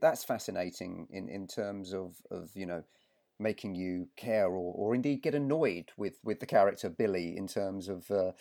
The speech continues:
how much he tells you and how much you can glean from his story. So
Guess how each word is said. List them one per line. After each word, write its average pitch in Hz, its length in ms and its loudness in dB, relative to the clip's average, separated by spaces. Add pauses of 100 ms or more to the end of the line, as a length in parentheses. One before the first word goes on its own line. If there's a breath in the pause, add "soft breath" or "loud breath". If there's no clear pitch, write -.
(240 loud breath)
how 107 120 6
much 110 240 4
he 95 100 -6
tells 104 340 2
you 95 120 -2
and 87 100 -6
how 98 160 -2
much 98 260 -4
you 98 100 -6
can 92 240 -8 (260)
glean 104 300 0
from 92 180 -4
his - 120 -6
story. 104 380 0
So 104 280 2